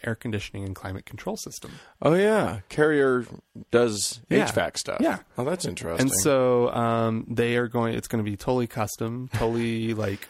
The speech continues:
Speaker 1: crazy town, I'm
Speaker 2: Yeah.
Speaker 1: sure. And it's gonna, s-, like, suck the air out before it can even get to the,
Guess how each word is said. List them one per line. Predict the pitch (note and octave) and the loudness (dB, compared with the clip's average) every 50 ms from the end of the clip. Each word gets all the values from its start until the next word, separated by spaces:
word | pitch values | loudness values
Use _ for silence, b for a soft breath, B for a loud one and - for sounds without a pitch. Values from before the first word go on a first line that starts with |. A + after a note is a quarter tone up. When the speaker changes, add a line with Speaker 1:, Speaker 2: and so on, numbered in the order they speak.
| _ | _
Speaker 1:
crazy | - - - - - C3+ B2+ B2+ B2+ B2 A#2+ A2 G#2 | -14 -10 -8 -6 -4 -2 -2 -2 -2 -2 -4 -6 -6
town, | - - G2 F#2 F2+ F#2 G#2 | -6 -6 -6 -4 -4 -6 -6
I'm | G2+ G2+ | -4 0
Speaker 2:
Yeah. | G#2+ A#2 B2 C3+ E3 G3 F#3+ D#3+ B2 | 2 4 4 4 4 4 4 2 2
Speaker 1:
sure. | A2+ G2+ F#2+ G2+ B B B B B | 0 -2 -4 -8 B B B B B
And | - A#2+ A2+ A2+ | -4 -2 0 0
it's | A2 - - | 0 -2 -2
gonna, | - A#2+ A2 G#2+ G#2 G#2 G#2 G#2 G2+ G2 F#2+ - _ _ _ _ _ _ _ _ _ _ | -2 -2 0 0 0 -2 -2 -4 -4 -6 -8 -10 _ _ _ _ _ _ _ _ _ _
s-, | _ - - - - - - - - | _ -4 -2 -2 0 -2 -2 -6 -8
like, | C3+ B2 A2 G#2 - - _ - - - - - - - | -8 -8 -8 -8 -8 -10 _ -8 -6 -4 -4 -2 -2 -2
suck | A#2 A#2+ - - | -2 -4 -2 -2
the | C3+ C3+ | 0 2
air | C3 B2+ B2 B2 | 2 2 2 0
out | C3+ D3+ D3+ - | 0 -2 -4 -4
before | - - - B2+ B2 | -8 -6 -4 -4 -4
it | - | -4
can | - C#3+ | -4 -4
even | C3+ C3 A#2+ A#2 | -4 -2 -2 -2
get | A#2 B2+ - - | -2 -4 -4 -4
to | - - B2+ | -6 -6 -2
the, | A#2+ B2 A#2+ A#2 A#2 A#2+ A#2+ | -2 0 0 0 -2 -2 -4